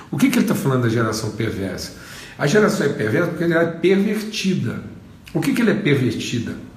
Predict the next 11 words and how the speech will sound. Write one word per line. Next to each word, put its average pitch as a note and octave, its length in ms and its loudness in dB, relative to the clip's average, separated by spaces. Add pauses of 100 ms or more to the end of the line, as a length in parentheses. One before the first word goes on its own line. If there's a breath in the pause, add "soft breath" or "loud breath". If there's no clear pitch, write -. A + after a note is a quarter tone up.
(1200 loud breath)
É C#3+ 80 4
porque E3+ 300 2
ela F#3 120 4
se F#3+ 200 0
corrompeu, F#3+ 800 2
ela, D3 340 0
ela D3+ 180 -2
se - 260 -4
desviou, G3 1000 0 (720 loud breath)
ela C#3+ 200 2
inverteu, G#3+ 1400 0